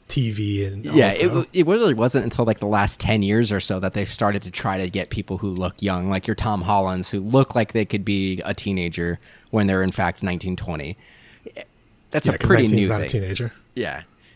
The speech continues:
Speaker 2: I mean, but I mean,
Speaker 1: He
Speaker 2: like,
Speaker 1: looks
Speaker 2: he's
Speaker 1: like a
Speaker 2: suppo-,
Speaker 1: teenager, but he's
Speaker 2: yeah.
Speaker 1: actually nineteen.
Speaker 2: Yeah, he's supposed to be, like, fifteen in those movies. And it's like, yeah, he passes as fifteen. Sure.
Speaker 1: Yeah.
Speaker 2: But that, that wasn't a thing. Like, you had Tobey Maguire <laughs> as a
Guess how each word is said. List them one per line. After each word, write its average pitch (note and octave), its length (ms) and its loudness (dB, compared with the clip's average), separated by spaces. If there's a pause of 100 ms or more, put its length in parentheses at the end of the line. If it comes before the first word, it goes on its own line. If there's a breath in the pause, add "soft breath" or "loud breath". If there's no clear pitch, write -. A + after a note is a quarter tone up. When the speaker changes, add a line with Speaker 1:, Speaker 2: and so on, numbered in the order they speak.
Speaker 2:
I D3 160 6
mean, B2+ 440 6
but C#3+ 180 6
I C3 60 8
mean, C3 140 6
Speaker 1:
He D3 40 6
Speaker 2:
like, C#3+ 100 10
Speaker 1:
looks F#3+ 120 12
Speaker 2:
he's - 80 12
Speaker 1:
like D#3+ 80 12
a C#3 60 8
Speaker 2:
suppo-, D3 60 6
Speaker 1:
teenager, B2+ 380 10
but A#2 120 8
he's A#2+ 100 6
Speaker 2:
yeah. A#2+ 100 6
Speaker 1:
actually B2 240 4
nineteen. A2 600 0 (180)
Speaker 2:
Yeah, A2+ 200 0
he's C3 240 4
supposed C#3 380 4
to A#2 80 2
be, A#2+ 140 4
like, G2+ 260 -2
fifteen A2+ 480 4
in F#2+ 80 2
those F#2+ 180 0
movies. G#2 240 2
And A2 60 -2
it's - 80 -4
like, F#3+ 180 0
yeah, D#4 60 6
he E3 160 2
passes F#2+ 340 0
as F2 140 -10
fifteen. G2+ 480 -6 (220)
Sure. G#2 280 2
Speaker 1:
Yeah. F2+ 60 -2 (320 loud breath)
Speaker 2:
But C#3+ 160 0
that, D3 160 2 (100)
that A2+ 160 -8
wasn't C3+ 320 0
a E2+ 60 -4
thing. B2 240 0
Like, G2+ 160 0
you C3+ 40 6
had A#2 120 2
Tobey C3+ 300 8
Maguire F#2+ 600 4
<laughs> - 20 8
as - 380 8 (220)
a F3 140 8